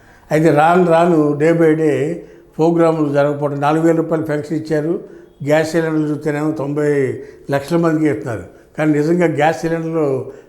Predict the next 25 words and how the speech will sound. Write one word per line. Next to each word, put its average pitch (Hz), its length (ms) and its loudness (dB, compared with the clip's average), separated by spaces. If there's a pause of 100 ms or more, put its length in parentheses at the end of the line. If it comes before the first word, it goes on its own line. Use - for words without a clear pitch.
(160)
వినియోగదారుల 160 640 2
సంఖ్య 165 400 -2 (400)
కోటి 165 280 2
యాభై 151 260 2
ఆరు 143 140 0
లక్షలు 143 260 -4
ఉంటే 170 120 -6
తొంభై 147 300 -4
లక్షల 151 260 -6
మందికి 143 280 -6 (460)
గ్యాస్ 139 220 -2
సిలిండర్లు 135 340 -4
ఇస్తున్నారు. 107 340 -12 (360)
దాంతో 156 340 0
కూడా 160 160 0
కొంత 143 240 -4
గ్యాస్ 143 300 -2
సిలిండర్లు 147 520 -4 (380)
రాని 143 280 0
వాళ్ళకు 147 360 0
కూడా 165 300 -6
వ్యతిరేకత 139 480 -6
భావం 120 320 -6
ఉంది. 113 220 -8 (720)
అయితే 180 320 2